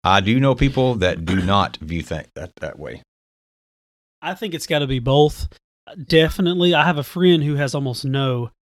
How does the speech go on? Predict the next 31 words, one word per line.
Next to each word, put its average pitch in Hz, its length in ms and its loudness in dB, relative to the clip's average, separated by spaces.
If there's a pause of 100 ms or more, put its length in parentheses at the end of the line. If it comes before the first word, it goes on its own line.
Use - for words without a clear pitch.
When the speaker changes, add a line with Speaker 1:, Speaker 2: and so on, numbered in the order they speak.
(240)
Speaker 2:
and 135 140 -4
I 151 120 -2
mean 139 180 -2
almost 131 360 -6
no, 127 520 -4 (240)
um, 113 340 -10
and 120 80 -8
he's 135 400 -2 (380)
got 131 160 -4
plenty 123 260 -6
of 107 80 -10
money, 113 360 -6 (280)
almost 147 360 0
no 147 500 0
possession 131 680 -2
type 123 360 -6
things. 120 260 -4
He 127 60 -4
doesn't 131 160 -4
have 135 120 -4
a 135 40 -4
car. 139 400 0 (460)
He 240 100 -8
even 247 160 0
has 160 160 -2
holes 151 360 2
in 143 60 -2
his 127 160 -2
underwear. 110 500 -4
Speaker 1:
<laughs> 110 40 -6
Speaker 2:
Like, 120 320 -2